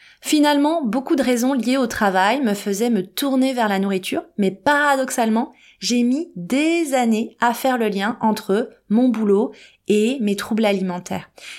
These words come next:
Et ce que je veux avec ce nouvel épisode, c'est t'offrir un raccourci,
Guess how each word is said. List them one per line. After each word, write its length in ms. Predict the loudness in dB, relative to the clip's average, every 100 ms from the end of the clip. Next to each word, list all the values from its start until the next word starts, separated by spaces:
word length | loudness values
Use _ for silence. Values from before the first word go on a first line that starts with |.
| -2
Et 180 | 0 0
ce 80 |
que 120 | 0 -2
je 80 |
veux 160 | 0 0
avec 180 | 0 0
ce 100 | 0
nouvel 280 | 2 2 0
épisode, 480 | -2 0 2 2 -4 -20
c'est 360 | -10 -2 0 0
t'offrir 320 | 0 -2 0
un 80 | 2
raccourci, 500 | 2 0 -4 -4 -6